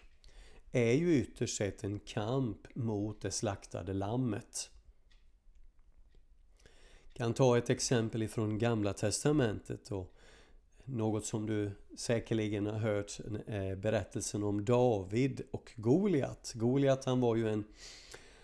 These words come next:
oomskuren farisé, en jätte. Och, och han stod inte i förbund med den levande guden, utan han,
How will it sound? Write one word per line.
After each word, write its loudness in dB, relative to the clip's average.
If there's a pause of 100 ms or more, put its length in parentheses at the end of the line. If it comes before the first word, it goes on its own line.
(240)
oomskuren 4
farisé, 0 (520)
en -6
jätte. -2 (880)
Och, -6
och -6
han 2
stod 0
inte 0
i 0
förbund -2
med -2
den -2
levande -2
guden, 2
utan -2
han, 2